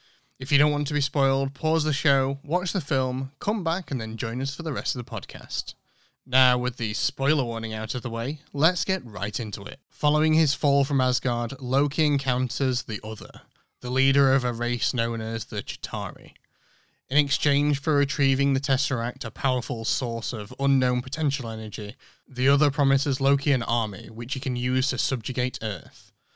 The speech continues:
Back on Earth, Nick Fury, director of shield, and his lieutenant, Agent Mara Hill, arrive at their remote research facility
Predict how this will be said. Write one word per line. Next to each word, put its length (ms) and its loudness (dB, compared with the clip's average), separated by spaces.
Back 220 0
on 140 2
Earth, 500 -6
Nick 300 -2
Fury, 580 0
director 520 0
of 100 -8
shield, 460 -4
and 100 -2
his 160 0
lieutenant, 640 -2
Agent 480 -2
Mara 380 -2
Hill, 420 -6
arrive 420 4
at 140 2
their 160 0
remote 340 -2
research 560 -8
facility 720 -8